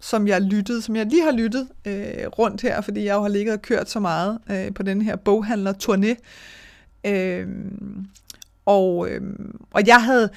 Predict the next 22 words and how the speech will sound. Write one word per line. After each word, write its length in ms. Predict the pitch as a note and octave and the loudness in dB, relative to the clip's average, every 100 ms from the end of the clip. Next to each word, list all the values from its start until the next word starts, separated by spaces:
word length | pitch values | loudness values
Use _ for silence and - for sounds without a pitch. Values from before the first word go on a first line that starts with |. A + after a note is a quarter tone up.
| - - - | -12 -18 4
du 40 | |
ved, 140 | G3 G3 | 8 10
jeg 100 | G#3+ | 8
havde 120 | G#3+ | 6
sådan 220 | G3+ G#3+ | 4 2
set 360 | G#3 - G#3 G#3+ | 2 0 0 0
det. 100 | G#3+ | 2
Jeg 100 | G#3 | 4
har 160 | G#3+ G3+ | 6 4
sådan 140 | G#3 | 2
en, 160 | F3+ D#3+ | -2 -2
øh, 260 | D3 B2 - | -4 -6 -2
en 180 | F#3 | 0
lydbogstjeneste, 880 | F#3 G#3+ G#3+ G#3+ G#3+ - F#3+ F3+ - | 2 2 4 2 2 -2 -2 -2 -2
der 80 | F#3+ | 0
hedder 140 | F#3 F3 | 0 4
Audible, 500 | F#3+ G3 A3 G#3 G#3 | 6 4 6 4 4
fordi 240 | - F#3 F3+ | 0 -4 -2
der 120 | G3 | 0
ligger 300 | F#3+ F#3 G#3 | 0 0 0
en 220 | - F#3 | 0 -2
masse, 560 | E3+ F3 - - F#3+ | -2 -4 -6 -6 -6